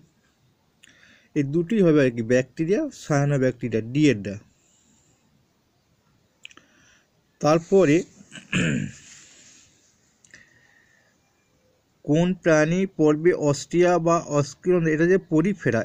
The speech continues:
এ এরটা। তাহলে আমাদের, আহ, এটা নয়েরটা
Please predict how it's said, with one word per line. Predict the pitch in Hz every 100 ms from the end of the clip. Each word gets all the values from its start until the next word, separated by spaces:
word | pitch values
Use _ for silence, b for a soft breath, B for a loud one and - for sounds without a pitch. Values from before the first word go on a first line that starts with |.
| -
এ | 165 156
এরটা। | 123 107 113 117 _ _ _ _ _ _ _ _ _ _ _ _ _ _ _ _ _
তাহলে | - 143 160 185
আমাদের, | 156 156 196
আহ, | 339 _ _ _ _ _ - 139 135 135 135 110 107 101
এটা | 156 147
নয়েরটা | 147 147 147 147 180